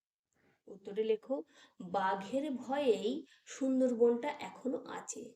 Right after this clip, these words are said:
না হলে মানুষ সব গাছ কেটে ফেলত। ঊনত্রিশ নম্বরের প্রশ্ন, ভারত থেকে বিলুপ্ত হয়ে গেছে এমন একটি প্রাণীর নাম করো।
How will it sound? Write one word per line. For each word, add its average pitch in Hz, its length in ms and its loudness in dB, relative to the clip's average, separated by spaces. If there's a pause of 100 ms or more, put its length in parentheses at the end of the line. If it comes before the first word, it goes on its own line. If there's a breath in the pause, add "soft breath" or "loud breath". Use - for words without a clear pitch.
(560 soft breath)
না 226 180 0
হলে 226 380 -2 (180 loud breath)
মানুষ 208 460 0
সব 214 280 -4
গাছ 196 320 -2 (320)
কেটে 220 280 -2
ফেলত। - 400 -10 (1500)
ঊনত্রিশ 208 560 -8
নম্বরের 185 300 -12
প্রশ্ন, 208 420 -6 (560 soft breath)
ভারত - 560 -2
থেকে 330 380 -2
বিলুপ্ত 226 560 -2
হয়ে 339 320 0
গেছে 320 680 0 (240)
এমন 208 320 -2
একটি 214 340 -4
প্রাণীর 240 680 -4
নাম - 240 -10
করো। - 300 -18